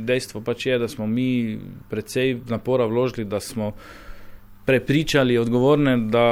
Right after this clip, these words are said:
problem obstaja oziroma da se ga je potrebno aktivno lotiti in re-, eh, začeti reševati. Zdaj, jaz moram reči, da sem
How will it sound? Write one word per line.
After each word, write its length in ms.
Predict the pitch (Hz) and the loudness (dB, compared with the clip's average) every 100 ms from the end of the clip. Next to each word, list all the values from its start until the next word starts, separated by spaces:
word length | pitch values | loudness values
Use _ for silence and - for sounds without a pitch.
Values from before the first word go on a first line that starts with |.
| 113 107 107 104 104 - | 4 2 0 -4 -4 0
problem 460 | 117 117 143 151 | 2 6 4 4
obstaja 640 | 110 - - 143 147 127 113 | -2 -2 2 4 6 4 2
oziroma 500 | 107 127 131 117 110 | 2 2 2 2 0
da 200 | 110 107 | 0 -2
se 180 | - | -2
ga 80 | 110 | -2
je 100 | 110 | -2
potrebno 440 | 113 - 135 135 110 | -2 0 0 0 -2
aktivno 500 | 107 139 139 123 113 | -2 -2 0 0 2
lotiti 480 | 139 147 127 - 117 | 2 2 -4 -4 -4
in 140 | 107 | -2
re-, 160 | 110 107 | -4 -4
eh, 220 | 113 110 | -2 -2
začeti 380 | 104 98 139 - | -4 -4 -6 -4
reševati. 560 | 110 104 113 143 - - - - - - - - - | -8 -4 0 -2 -4 -18 -20 -20 -20 -20 -20 -20 -12
Zdaj, 320 | 127 120 147 160 | -6 4 6 8
jaz 140 | 151 | 6
moram 200 | 160 156 | 4 6
reči, 220 | 160 151 | 4 4
da 120 | 151 | 2
sem 260 | 127 - | 2 0